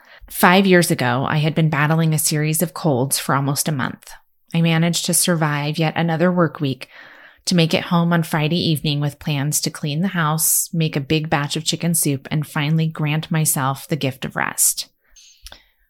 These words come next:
When I shared this plan with my two youngest children, well, it wasn't as much a plan as an order, I was met with complaints rather than compassion. You see, my oldest daughter was upset because her brother had gone to grandma's house and she didn't feel it was fair he didn't have to help clean.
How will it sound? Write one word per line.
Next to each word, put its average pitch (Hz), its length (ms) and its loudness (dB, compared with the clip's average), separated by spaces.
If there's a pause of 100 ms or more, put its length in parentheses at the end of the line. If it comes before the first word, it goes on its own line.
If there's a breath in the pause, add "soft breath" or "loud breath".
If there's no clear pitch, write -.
(180)
When 190 140 4
I 185 80 4
shared 196 340 6
this 240 160 6
plan 180 380 4
with 175 180 4
my 160 160 4
two 160 240 0
youngest 170 400 2
children, 151 640 0 (180)
well, 131 300 0
it - 320 -4
wasn't 160 260 2
as 147 140 -2
much 143 160 -4
a 131 60 -6
plan 139 420 -2
as 131 120 0
an 123 100 -4
order, 147 440 2 (1120 loud breath)
I 190 80 8
was 202 160 8
met 208 180 6
with 220 160 4
complaints - 580 2
rather 156 240 4
than 160 200 4
compassion. 170 720 0 (600 loud breath)
You 170 120 4
see, 175 160 4
my 165 160 4
oldest 175 400 4
daughter 151 260 4
was 160 160 2
upset 143 460 -2
because 135 380 -2
her 165 120 0
brother 165 400 6
had 165 220 -2
gone 147 240 0
to 214 100 2
grandma's 151 400 2
house - 380 0
and 160 180 0
she 170 220 0
didn't 196 240 2
feel 160 200 2
it 147 60 0
was - 180 2
fair 139 280 0
he 170 280 -2
didn't 170 260 0
have 139 200 -6
to - 80 -4
help - 240 -4
clean. - 380 -6